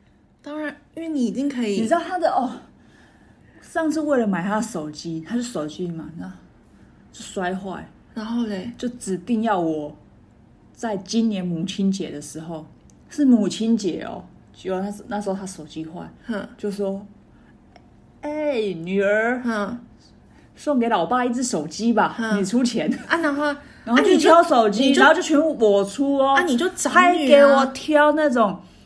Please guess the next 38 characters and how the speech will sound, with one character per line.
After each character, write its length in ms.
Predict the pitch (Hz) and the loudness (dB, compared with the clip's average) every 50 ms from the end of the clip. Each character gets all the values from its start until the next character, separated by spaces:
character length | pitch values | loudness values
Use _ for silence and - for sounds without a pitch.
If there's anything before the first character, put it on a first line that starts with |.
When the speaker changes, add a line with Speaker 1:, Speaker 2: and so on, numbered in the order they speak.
| - - _ _ _ _ _ _ _ _ _ | -20 -20 _ _ _ _ _ _ _ _ _
Speaker 1:
他 100 | - 294 | -8 -6
买 180 | 277 247 226 240 | -4 -2 -2 -2
什 140 | 240 - 190 | -4 -6 -8
么？ 180 | - - - - - _ _ _ _ _ _ _ _ - - _ _ - _ _ - - | -12 -12 -14 -18 -20 _ _ _ _ _ _ _ _ -20 -20 _ _ -20 _ _ -20 -20
Speaker 2:
他 220 | - - - 254 | -12 -6 -6 -4
是 160 | 254 262 269 247 | -4 -2 -2 0
买 320 | 226 247 180 160 - - - - - - - - - - - - _ - _ - - | 0 0 -2 -4 -8 -12 -14 -16 -18 -20 -20 -20 -20 -20 -20 -20 _ -20 _ -18 -12
Samsung 420 | - 156 175 180 175 214 185 160 | -8 -6 -4 -4 -2 -2 -4 -4
的 100 | 151 - | -8 -12
啦， 200 | - - - - - - - | -14 -16 -20 -20 -20 -18 -12
Speaker 1:
哼。 100 | - 208 | -8 -4
Speaker 2:
三-， 320 | 196 190 196 190 - - - | -4 -2 -2 -4 -6 -8 -6
对， 280 | 175 175 156 - - - - | -6 -6 -6 -6 -10 -12 -10
然 120 | - 170 | -8 -8
后 240 | 180 214 233 220 214 220 - - - - - | -4 -2 -2 -2 -4 -6 -12 -20 -20 -20 -10
还 140 | - - 233 | -4 -4 0
为 180 | 254 330 320 269 | 2 4 4 4
了 80 | 247 | 4
那 80 | 240 269 | 2 2
个 80 | 247 | 0
颜 260 | - - 175 170 165 190 | -2 -2 -2 -2 -2 -2
色， 400 | 190 - 240 220 196 185 190 - - | -4 -2 0 0 0 0 -4 -6 -8
Speaker 1:
哼。 260 | 220 202 196 202 208 - - - - - _ - - - | -6 -6 -6 -8 -10 -14 -18 -20 -20 -20 _ -20 -16 -8
Speaker 2:
这 260 | - 294 311 - - - - - - _ _ - - _ _ _ _ - - | -4 -2 -2 -2 -4 -8 -20 -20 -20 _ _ -20 -20 _ _ _ _ -12 -4
没 140 | - 233 240 | 2 4 4
有， 360 | 254 247 226 208 196 190 190 - - - - _ _ | 4 4 2 2 0 -4 -8 -14 -20 -20 -20 _ _
他 280 | - - 226 240 247 254 | -10 -6 -4 -2 -2 -2
就 180 | 240 247 269 247 | -2 -4 -6 -6
喜 200 | - - 180 170 | -6 -6 -8 -8
欢 300 | 170 180 190 202 202 202 | -8 -6 -8 -8 -8 -10
好 140 | - 190 156 | -10 -12 -12
像 120 | 160 180 | -12 -10
比 80 | 175 175 | -10 -10
如 40 | 165 | -8
说 80 | 170 | -8
黑 240 | 185 196 214 185 185 | -8 -4 0 0 0
色 240 | 185 - 208 180 143 | 0 -2 -4 -6 -6
吧， 220 | - - - - | -6 -12 -18 -14